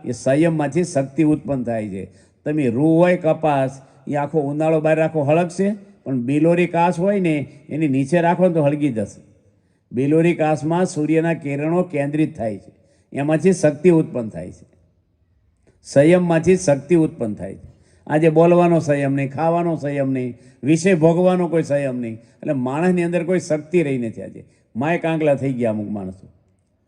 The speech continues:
એટલે આપણે બધાને આ કળજુગને સ્થાન આપ્યા છે પરીક્ષિતે, હો. આ જેના ઘરમાં હશે આ વસ્તુ, એને કળજુગ એટલે કંકાસ, કજિયો, અશાંતિ, ઉદ્વેગ,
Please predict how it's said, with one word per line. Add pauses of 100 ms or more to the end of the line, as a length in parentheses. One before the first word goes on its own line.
(600)
એટલે
આપણે
બધાને (220)
આ
કળજુગને
સ્થાન
આપ્યા
છે
પરીક્ષિતે,
હો. (640)
આ
જેના
ઘરમાં
હશે
આ
વસ્તુ, (240)
એને
કળજુગ
એટલે
કંકાસ,
કજિયો,
અશાંતિ,
ઉદ્વેગ,